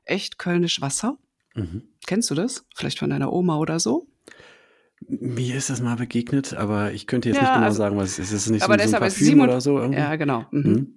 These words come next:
Speaker 1: Echt Kölnisch Wasser, siebenundvierzig elf, ist so ganz berühmt. Also deshalb ist es
Speaker 2: Mhm.
Speaker 1: so einfach, als, als kleine Stütze sich zu merken.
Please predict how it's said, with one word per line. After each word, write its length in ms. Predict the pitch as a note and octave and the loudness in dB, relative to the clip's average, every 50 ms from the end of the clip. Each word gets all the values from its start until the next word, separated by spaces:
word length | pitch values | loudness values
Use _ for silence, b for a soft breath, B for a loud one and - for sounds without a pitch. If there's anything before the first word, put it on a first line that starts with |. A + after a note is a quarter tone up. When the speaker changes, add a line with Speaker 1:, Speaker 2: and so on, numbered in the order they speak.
| _ _ | _ _
Speaker 1:
Echt 240 | - D#3 E3+ - - | -6 -4 -4 -6 -6
Kölnisch 360 | - D#3+ C#3+ C#3+ C#3+ - - | -4 -2 -2 0 -2 -2 -2
Wasser, 260 | F3 F#3+ G3 G3 E3 | -2 -2 -2 -2 -2
siebenundvierzig 680 | D#3+ F3 F#3 F#3 F3 D#3+ - F3 E3 - - C#3+ C#3+ - | 0 0 2 2 2 0 0 -2 -2 -2 -2 -2 -2 0
elf, 240 | - F3+ F#3 F#3 - | 0 0 0 -2 -2
ist 120 | - - | -4 -4
so 80 | - C#3+ | -4 -2
ganz 280 | - C3+ C3+ D#3 D#3 - | -2 -2 -2 -2 -2 -2
berühmt. 560 | - C3+ - D#3 D3 C#3 B2+ D3 - - - | -4 -2 0 0 2 2 0 -2 -4 -6 -6
Also 120 | A#2+ - C#3+ | -4 -2 -2
deshalb 380 | D#3+ G#3 - - E3 D#3 D#3+ - | -2 -2 -2 -2 -2 -2 0 0
ist 100 | G#2 G2 | 0 2
es 80 | G2+ - | 2 0
Speaker 2:
Mhm. 20 | |
Speaker 1:
so 80 | - - | -2 -2
einfach, 340 | - C#3 E3 E3+ - D3+ E3 | -2 -2 -4 -4 -6 -6 -6
als, 380 | - D3 D3 - - - - | -4 -4 -2 -4 -6 -6 -6
als 200 | - D3 - - | -6 -8 -6 -8
kleine 380 | - - D#3 D#3+ F#3 G3+ G3 F3+ | -8 -6 -4 -2 0 0 0 0
Stütze 400 | - - - G#3 G3+ G#3 - F#3 | -2 -2 -2 -2 -2 -2 -4 -2
sich 240 | F3+ F3 E3 - - | -2 -2 -2 -2 -4
zu 120 | - F3 | -2 0
merken. 500 | E3 E3 E3+ F3+ F#3 F#3+ G3 - - D#3 | 2 2 2 2 2 0 -2 -2 -4 -6